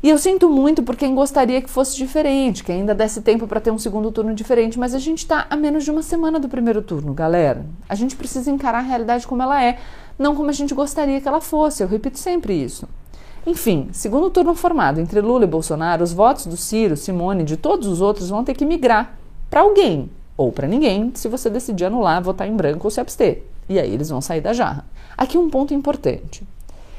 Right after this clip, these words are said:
Eu postei algumas considerações sobre o voto útil nos stories do Instagram, deixando claro que se trata de uma avaliação de consequências pra tomada fundamentada de decisão e ressaltando que o voto é seu. Eu te dou os elementos que eu considero relevantes e você decide o que fazer.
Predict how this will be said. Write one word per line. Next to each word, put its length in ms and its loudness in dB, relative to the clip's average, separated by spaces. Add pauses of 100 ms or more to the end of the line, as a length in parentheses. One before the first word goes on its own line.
(120)
Eu 140 4
postei 480 2
algumas 320 0
considerações 680 -2
sobre 220 -4
o 40 -2
voto 280 -2
útil 340 -4
nos 180 -4
stories 440 2
do 80 -6
Instagram, 560 0
deixando 380 -2
claro 340 4
que 80 -12
se 140 -4
trata 280 -2
de 80 -4
uma 120 2
avaliação 500 0
de 100 -4
consequências 800 -2
pra 140 -2
tomada 400 -2
fundamentada 840 0
de 100 -2
decisão 580 -2 (420)
e 40 2
ressaltando 600 2
que 80 -2
o 60 0
voto 340 0
é 60 0
seu. 640 4 (640)
Eu 180 6
te 160 0
dou 220 8
os 100 4
elementos 360 4
que 80 -2
eu 40 2
considero 380 0
relevantes 580 0
e 60 2
você 380 4
decide 360 4
o 40 -10
que 60 -12
fazer. 460 0